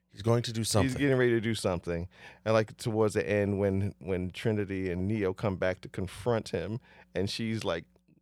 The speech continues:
Speaker 2: wailing on <laughs> and he's, but he's still talking and he's still saying, and he's still saying stuff that's gonna get, that he knows is gonna get him punched in the face.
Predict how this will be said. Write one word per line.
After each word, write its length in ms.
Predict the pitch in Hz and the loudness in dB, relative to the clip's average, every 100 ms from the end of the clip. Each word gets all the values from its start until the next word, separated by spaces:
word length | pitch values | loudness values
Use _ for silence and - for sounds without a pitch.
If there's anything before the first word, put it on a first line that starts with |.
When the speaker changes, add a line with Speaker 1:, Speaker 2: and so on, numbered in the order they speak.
| _ - | _ -12
Speaker 2:
wailing 680 | 87 87 117 127 110 104 90 | -10 0 4 4 4 2 -2
on 80 | - - - - - - | -4 -6 -18 -20 -4 -2
<laughs> 80 | - - - - - _ _ _ - - - - - - - - - 156 - | -2 -4 -12 -12 -14 _ _ _ -18 -18 -14 -14 -14 -6 -4 -4 -2 -2 2
and 180 | 127 147 | 0 0
he's, 220 | 156 - - - | -4 -10 -10 0
but 100 | 165 | 2
he's 140 | 180 - | 2 2
still 180 | 359 359 | 2 2
talking 520 | - - - - 98 - | 2 2 0 -6 -8 -4
and 120 | 135 | -2
he's 120 | 180 285 | -2 -2
still 160 | 170 | -4
saying, 280 | - 175 180 - 214 | 0 0 0 -4 -2
and 120 | - 208 | 4 4
he's 140 | 302 | 4
still 200 | - 349 | 6 4
saying 280 | - 180 185 | 4 4 4
stuff 240 | - 160 | 4 2
that's 100 | - 160 | 2 2
gonna 140 | 156 | 2
get, 240 | 147 165 - | 2 0 2
that 100 | 180 | 4
he 120 | 170 | 4
knows 380 | 170 190 190 143 | 6 8 8 4
is 120 | 147 | 0
gonna 160 | 151 | 0
get 160 | 143 156 | 2 2
him 120 | 151 - | 2 0
punched 380 | - 170 165 - | -4 -2 -2 -2
in 100 | 143 | -2
the 80 | 135 | -2
face. 480 | - 165 151 135 | 2 2 2 0